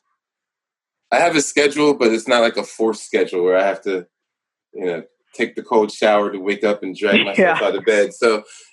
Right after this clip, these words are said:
Speaker 1: and I mean, the work is exciting. There's always something different going on. So, I mean, you can find that in employment, but I think there's a freedom and, like, a control aspect that freelancing, um, delivers that is not there in a, um,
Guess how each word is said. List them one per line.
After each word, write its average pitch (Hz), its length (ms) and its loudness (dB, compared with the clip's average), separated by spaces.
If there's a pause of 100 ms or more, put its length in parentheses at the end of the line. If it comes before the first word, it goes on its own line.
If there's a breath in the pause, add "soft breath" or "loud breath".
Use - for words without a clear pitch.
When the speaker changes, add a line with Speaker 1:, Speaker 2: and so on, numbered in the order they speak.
Speaker 1:
and 135 140 2
I 139 80 4
mean, 143 260 0 (160)
the 143 80 4
work 147 240 0
is 151 120 0
exciting. 139 420 -2
There's 104 160 0
always 113 240 2
something 107 300 -4
different 104 300 -2
going 104 240 2
on. 101 220 0
So, 104 420 0
I 104 60 0
mean, 107 240 0
you 113 140 -4
can 107 260 -2
find 101 340 0
that 101 140 2
in 101 120 0
employment, 104 580 0
but 85 200 0 (640)
I 110 80 2
think 117 240 -2
there's 110 240 2
a 101 60 -4
freedom 110 480 2
and, 92 260 0
like, 87 160 -6
a 87 60 -12
control 104 500 2
aspect 113 520 0
that 101 260 -4
freelancing, 107 680 0 (220)
um, 98 240 2
delivers 104 600 0
that 90 200 2
is - 180 -6
not 85 240 0
there 90 260 4
in 85 180 -2
a, 82 260 0 (800)
um, 76 340 -2